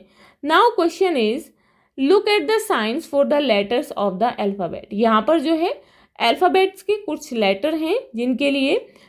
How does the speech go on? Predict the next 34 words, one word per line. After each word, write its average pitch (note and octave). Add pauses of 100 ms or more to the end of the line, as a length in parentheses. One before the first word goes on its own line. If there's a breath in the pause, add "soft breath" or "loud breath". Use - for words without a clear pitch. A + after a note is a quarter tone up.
साइन C4+
दिए F4+
गए E4+
हैं, F4+
तो -
आप G#3+
इन्हें A#3+
देखेंगे C4+
तो E4
यहाँ C4
देख A#3+
सकते C#4
हैं। D4+
फर्स्ट C#4+
है G#4
ए C#4+
लेटर E4+
के F4
लिए E4+
साइन, D#4+
उसके C4+
बाद A3
है C4+
बी, B3 (540)
यहाँ B3+
पर B3
देखेंगे C4
सी, C4+ (280 loud breath)
उसके C4+
बाद A#3
यहाँ C4
देखेंगे B3+
डी, A#3+ (540)
ई, C#4